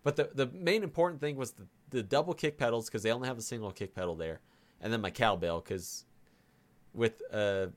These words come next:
some of the songs that we play, cowbell's kind of important, such as, uh,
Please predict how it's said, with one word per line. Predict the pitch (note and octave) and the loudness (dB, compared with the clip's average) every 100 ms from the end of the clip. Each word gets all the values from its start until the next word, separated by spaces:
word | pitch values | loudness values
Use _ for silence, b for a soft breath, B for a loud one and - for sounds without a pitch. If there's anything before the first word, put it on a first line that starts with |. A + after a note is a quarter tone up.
| _ | _
some | - D3 C#3+ | -2 0 0
of | |
the | C3 | 0
songs | B2 B2+ A#2 | 0 0 2
that | G#2+ | 0
we | G#2 | -2
play, | - G#2 | 0 0
cowbell's | G2 A2+ A2+ A2 G2 | 4 4 4 2 0
kind | A2 G2+ | -4 -4
of | F2 | -6
important, | D2+ F2+ D#2 D#2+ - | -6 -6 -6 -10 -10
such | - G2+ F#2+ | -6 -4 -2
as, | F2+ E2 | -4 -4
uh, | F2+ E2 | -4 -4